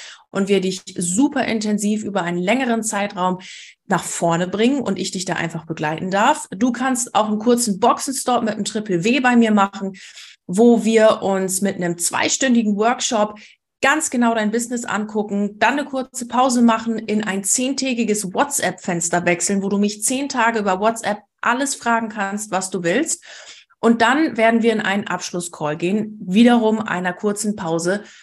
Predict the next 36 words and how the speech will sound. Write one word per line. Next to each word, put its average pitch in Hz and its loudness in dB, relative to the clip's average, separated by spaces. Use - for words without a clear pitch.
folgend. - -2
Auch 226 2
das 277 2
kannst 269 -2
du 240 2
machen 240 0
als 220 -4
kurzen 233 -2
Boxenstopp 233 -2
oder 220 0
dir 214 0
fünf 208 -2
Einzelstunden 214 -2
für 202 -6
fünf 180 -8
Monate 233 2
buchen. 208 -6
Auch - -4
diese 202 -4
Packages - -8
biete 170 -8
ich 156 -8
an. 233 0
Und 220 -2
ich 226 2
habe 214 2
jetzt 233 2
ab - -2
März 180 -2
wieder 220 4
freie 170 0
Plätze. - -6
Wenn 247 4
dich 302 0
das 247 0
interessiert, 226 0